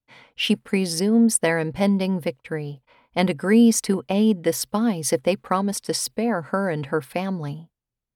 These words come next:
There's nothing in Rahab's resume that should qualify her for a leading role in Israel's story.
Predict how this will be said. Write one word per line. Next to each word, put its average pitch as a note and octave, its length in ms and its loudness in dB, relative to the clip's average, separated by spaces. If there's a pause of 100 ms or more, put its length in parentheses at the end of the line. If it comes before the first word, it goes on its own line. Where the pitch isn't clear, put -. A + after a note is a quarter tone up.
(1200)
There's G#3+ 360 2
nothing A3+ 560 4
in G3 380 2
Rahab's F3 680 -4
resume E3+ 540 -4
that D#3 180 -8
should - 300 -4
qualify D#3+ 680 -2
her C#3+ 400 -8
for E3+ 220 0
a E3+ 80 -2
leading F#3 560 2
role D#3 580 -2
in E3 160 -4
Israel's D#3 640 -2
story. D3+ 640 -6